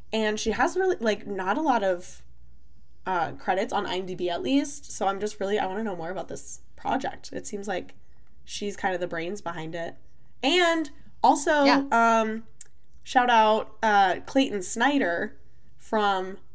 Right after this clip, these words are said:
Speaker 1: Lizzie McGuire. Ethan Kraft is in this movie as handsome Englishman.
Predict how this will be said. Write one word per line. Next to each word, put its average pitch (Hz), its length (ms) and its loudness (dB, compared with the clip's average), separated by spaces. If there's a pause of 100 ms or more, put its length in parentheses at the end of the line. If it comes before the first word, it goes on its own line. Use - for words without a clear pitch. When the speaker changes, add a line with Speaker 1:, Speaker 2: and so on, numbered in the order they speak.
(240)
Speaker 1:
Lizzie 226 200 -2
McGuire. 220 560 0 (640)
Ethan 233 260 0
Kraft - 540 -2 (100)
is 185 140 -2
in 185 100 -2
this 165 160 -6
movie - 460 -8 (460)
as 185 200 0
handsome 208 400 -2
Englishman. 202 680 -4